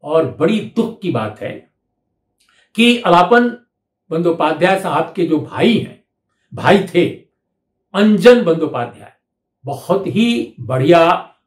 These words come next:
व्यक्ति, सज्जन, शालीन और साथ में अच्छे पत्रकार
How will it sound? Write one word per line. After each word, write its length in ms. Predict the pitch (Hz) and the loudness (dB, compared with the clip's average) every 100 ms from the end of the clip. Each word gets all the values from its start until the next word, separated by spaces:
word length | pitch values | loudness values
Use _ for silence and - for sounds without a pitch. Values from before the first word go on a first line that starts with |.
| _ _ _ | _ _ _
व्यक्ति, 680 | 131 - - 226 240 - _ _ _ | -2 -2 -2 -6 -6 -10 _ _ _
सज्जन, 680 | - 160 135 139 202 208 - | 0 2 2 2 2 0 -12
शालीन 680 | - 147 135 135 202 226 - _ _ | -14 -6 -4 0 0 -2 -8 _ _
और 160 | 160 147 | -10 -10
साथ 440 | - 135 135 - | -8 -8 -8 -8
में 340 | 151 196 196 - - | -6 -6 -6 -14 -12
अच्छे 360 | - - - 131 | -12 -10 -6 -6
पत्रकार 600 | 123 - 107 107 - | -6 -12 -12 -10 -12